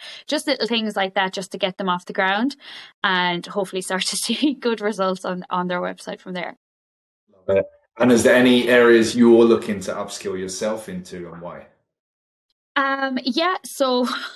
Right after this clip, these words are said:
Speaker 1: <laughs> it's always changing, isn't it? Um, I know that, like, Google Analytics has just changed. So just more ways on how we can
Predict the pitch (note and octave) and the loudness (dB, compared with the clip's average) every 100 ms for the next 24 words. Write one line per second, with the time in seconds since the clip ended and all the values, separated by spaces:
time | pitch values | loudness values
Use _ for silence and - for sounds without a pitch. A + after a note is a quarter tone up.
0 | E4 - - - F#4+ - B3+ B3 - A#3+ | -2 -2 -8 -6 -6 -4 -4 -2 0 0
1 | B3 A3+ A#3 A#3+ A#3 A3+ F#3+ F3+ F#3 G#3+ | 0 0 0 0 0 0 -2 -2 -4 -4
2 | G#3+ F#3+ F#3+ F#3 - G3+ F#3+ F#3 F#3 F#3 | -2 -2 -2 -6 -4 -2 0 0 0 0
3 | F3+ F#3 F#3 G3+ G3+ F#3+ G3 G3 F#3 - | 0 -2 -2 -4 -2 -4 -2 -2 -4 -2
4 | G#3 G3 G3+ G3 G3+ G#3+ C4 C#4 C4 - | -4 -2 -2 -2 -2 -2 -2 -2 -4 -6
5 | B3 A#3 A#3 A#3 - B3+ A3+ A3+ A3+ A#3 | -10 -8 -8 -10 -6 -2 0 -2 -4 -8
6 | - - - - - - A3 A3+ A3+ A3 | -12 -16 -20 -20 -12 -6 -4 -4 -2 -2
7 | A3 G#3 G#3 G3+ G3 G3+ G3+ G#3 G3+ G3+ | 0 0 -2 -2 -4 -6 -2 -4 -4 -4
8 | G3+ F#3+ F3+ | -4 -4 -6